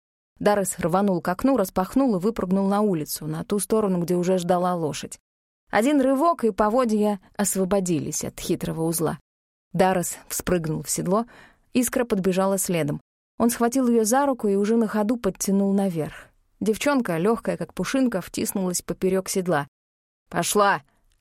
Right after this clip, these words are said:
Подобрав поводья как можно ближе к гриве, Даррес ударил пятками в лошадиные бока, и они бросились вперёд. Искра только сопела, намертво вцепившись в переднюю луку седла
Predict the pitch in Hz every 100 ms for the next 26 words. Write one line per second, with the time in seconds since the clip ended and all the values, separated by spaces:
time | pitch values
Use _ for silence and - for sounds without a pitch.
0 | - 175 185 196 202 - 185 190 180 170
1 | 170 175 180 175 170 165 170 151 139 -
2 | - 190 208 196 - - - - - 208
3 | 208 180 180 180 175 170 - 180 - 170
4 | 160 170 - 175 175 160 156 170 170 240
5 | 196 160 170 185 180 170 175 170 - -
6 | - 160 160 - - _ _ _ _ _
7 | _ - 285 - - 233 220 175 _ -
8 | 233 190 185 175 - 170 156 139 139 -
9 | - 190 196 180 - 151 156 - - -
10 | 202 196 - 160 - - - 170 180 160
11 | 156 160 160 160 - 165 - 151 170 202